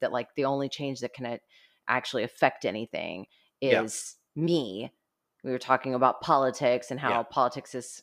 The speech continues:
Speaker 1: almost pointless now and for so many people,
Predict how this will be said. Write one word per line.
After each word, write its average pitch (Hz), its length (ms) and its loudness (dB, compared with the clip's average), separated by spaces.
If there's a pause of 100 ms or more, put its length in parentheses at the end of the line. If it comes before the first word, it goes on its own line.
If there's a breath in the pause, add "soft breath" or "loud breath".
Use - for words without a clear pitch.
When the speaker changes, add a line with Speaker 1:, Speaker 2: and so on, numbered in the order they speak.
Speaker 1:
almost 131 340 -6
pointless 123 520 -2
now 120 520 -2
and 139 220 -8 (180)
for 139 120 -8
so 139 180 -6
many 127 220 -6
people, 131 520 -2